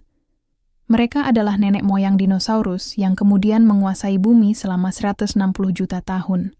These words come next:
Mengapa khatulistiwa? Iklim tropis yang hangat dan stabil, dengan curah hujan melimpah, menyediakan makanan berlimpah, tumbuhan, serangga, dan hewan kecil.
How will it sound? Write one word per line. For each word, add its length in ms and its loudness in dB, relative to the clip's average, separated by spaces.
Mengapa 400 4
khatulistiwa? 800 -2
Iklim 340 4
tropis 400 0
yang 160 4
hangat 320 2
dan 160 2
stabil, 480 0
dengan 320 4
curah 240 2
hujan 400 4
melimpah, 560 2
menyediakan 560 4
makanan 480 4
berlimpah, 560 2
tumbuhan, 720 2
serangga, 720 0
dan 160 4
hewan 320 2
kecil. 480 -6